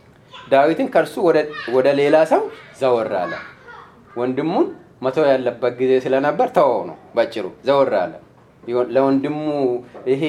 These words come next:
ልብ ለሚያወርድ፣ ይሄ እምነታችሁን ለሚያደክም ሰው፣ ይሄ ከኮ-፣ ከኮንስታንቻችሁ፣ ከኮኔክሽናችሁ፣ ከልምምዳችሁ ዳዊት ተለማምዷል። ከእግዚአብሔር ጋር ወጥቶ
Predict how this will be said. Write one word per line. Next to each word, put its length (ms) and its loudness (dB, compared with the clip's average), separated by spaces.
ልብ 300 -8
ለሚያወርድ፣ 680 2
ይሄ 200 0
እምነታችሁን 540 0
ለሚያደክም 640 0
ሰው፣ 140 0
ይሄ 160 2
ከኮ-፣ 480 0
ከኮንስታንቻችሁ፣ 1000 2
ከኮኔክሽናችሁ፣ 840 0
ከልምምዳችሁ 960 4
ዳዊት 300 4
ተለማምዷል። 540 2
ከእግዚአብሔር 500 4
ጋር 180 4
ወጥቶ 280 0